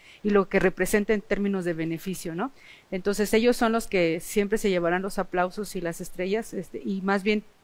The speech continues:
esperar que con este tipo de programas, insisto, más gente se anime a, a hacer ese tipo de acciones que benefician a muchísimas personas. Allá en Río Verde, por ejemplo, todo el Valle de Río Verde tiene, eh,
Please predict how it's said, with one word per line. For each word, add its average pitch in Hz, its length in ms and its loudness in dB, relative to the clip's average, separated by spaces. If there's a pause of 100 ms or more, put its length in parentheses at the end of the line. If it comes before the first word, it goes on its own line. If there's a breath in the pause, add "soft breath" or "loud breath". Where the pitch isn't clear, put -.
(680)
esperar 220 420 2
que 233 240 2 (360 loud breath)
con 202 200 2
este - 160 -6
tipo 226 240 2
de 220 100 4
programas, 208 680 0
insisto, 190 500 -4 (220)
más 220 260 2
gente 240 380 2
se 202 160 0
anime 202 600 0
a, 175 380 -6
a 180 80 -10
hacer 185 220 -2
ese 196 120 -4
tipo 196 300 -8
de 185 80 -2
acciones 202 540 -4 (360 soft breath)
que 190 120 -4
benefician 190 560 -2
a 175 60 -2
muchísimas 190 680 -6
personas. 180 500 -10
Allá 185 280 0
en 196 120 0
Río 185 160 0
Verde, 220 240 0
por - 160 -10
ejemplo, 202 480 -6
todo 233 260 -2
el 233 60 -2
Valle 220 200 -6
de 208 100 -4
Río 196 140 -8
Verde 202 320 -8 (400 soft breath)
tiene, 190 400 -2
eh, - 480 -8